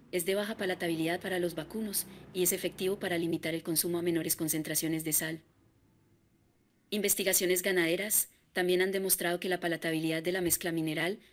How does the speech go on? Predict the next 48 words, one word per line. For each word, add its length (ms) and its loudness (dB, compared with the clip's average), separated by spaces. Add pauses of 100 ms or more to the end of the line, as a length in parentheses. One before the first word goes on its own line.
no 160 2
es 100 0
de 80 2
mucho 300 -4
peso 240 -2
para 180 0
los 140 -2
vacunos 360 -4
por 140 -4
la 80 -2
mayoría 380 0
de 80 0
los 120 -2
minerales, 640 0 (260)
sino 260 2
más 180 -2
bien 160 0
por 140 -4
la 80 0
inclusión 420 -2
de 100 0
la 100 0
sal 200 0
común. 420 -4 (120)
En 120 0
otras 240 -2
palabras, 680 -2 (200)
seleccionan 580 0
una 180 0
ración 320 0
apetitosa 520 -2
aunque 240 0
sea 160 2
de 80 0
baja 240 -6
calidad, 400 -2 (340)
por 140 0
encima 340 2
de 80 0
una 140 0
ración 300 0
nutritiva, 540 -4 (280)
pero 200 2
de 100 2
menor 260 0
palatabilidad. 680 -2 (1120)
Para 220 0
concluir, 580 0